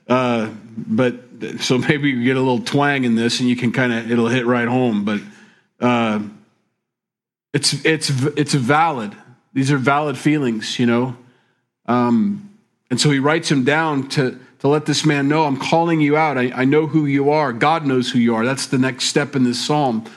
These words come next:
God sees, he knows. He didn't get away with anything. See, it looks like David's losing because he's on the run. It looks like, uh, you know, this Ahimelech, this priest and his family, they lost 'cause they're all, they're all gone and slaughtered.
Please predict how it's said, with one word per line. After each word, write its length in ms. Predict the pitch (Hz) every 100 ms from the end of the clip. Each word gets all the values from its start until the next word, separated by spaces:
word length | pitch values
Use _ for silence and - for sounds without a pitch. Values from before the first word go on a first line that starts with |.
| - -
God 240 | 151 147
sees, 460 | - 185 160 117 143
he 80 | 143
knows. 400 | 156 151 120 - - -
He 80 | 170
didn't 160 | 185
get 100 | 190
away 240 | 180 180 190
with 220 | 165 147
anything. 540 | 127 117 113 98 - - _ _ _ _ _ _ _ _ _ _ _ -
See, 100 | -
it 180 | 165 165
looks 320 | 165 202 -
like 240 | 175 151 135
David's 800 | 156 165 151 131 117 - - -
losing 680 | 147 170 190 170 127 123 101
because 340 | 113 139 160 139
he's 200 | 151 139
on 180 | 139 127
the 80 |
run. 380 | 123 139 123 107
It 120 | 123
looks 320 | 147 170 - 165
like, 340 | 151 139 - - - _ -
uh, 340 | 139 127 120 - - _ - 117
you 140 | 135
know, 100 | 139
this 180 | 127 127
Ahimelech, 580 | 127 135 190 160 123 117
this 180 | 135 -
priest 440 | - 190 196 -
and 80 | 139
his 140 | 123
family, 460 | - 180 190 175 127
they 160 | 165 180
lost 600 | 160 139 107 - - -
'cause 160 | 131
they're 180 | 156 175
all, 160 | 160 131
they're 260 | 123 147
all 160 | 165 135
gone 380 | 113 156 170 139
and 120 | 123
slaughtered. 440 | - 156 170 120